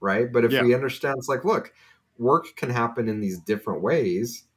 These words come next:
Speaker 1: I can work, and then I can be fully present at my son's event. It completely changes the, the perspective. And so rather than going back to kind of my question of, "Yeah, but you're at Disney World, you shouldn't be working," I bet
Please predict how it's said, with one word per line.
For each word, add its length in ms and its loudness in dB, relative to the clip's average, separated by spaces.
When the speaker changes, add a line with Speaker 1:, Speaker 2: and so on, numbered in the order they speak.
Speaker 1:
I 80 -8
can 240 -6
work, 400 0
and 120 -2
then 120 -4
I 60 -4
can 140 -6
be 100 -4
fully 280 0
present 380 -6
at 80 -4
my 160 -4
son's 360 -6
event. 600 -6
It 140 -4
completely 800 -8
changes 600 -6
the, 380 -6
the 120 -6
perspective. 720 -4
And 120 -8
so 140 -2
rather 400 4
than 240 0
going 240 0
back 220 0
to 100 -14
kind 180 -6
of 60 -4
my 120 -6
question 420 -2
of, 100 -4
"Yeah, 120 4
but 120 2
you're 160 2
at 80 -6
Disney 240 0
World, 220 -2
you 60 -10
shouldn't 260 -10
be 80 -10
working," 500 -6
I 80 0
bet 560 4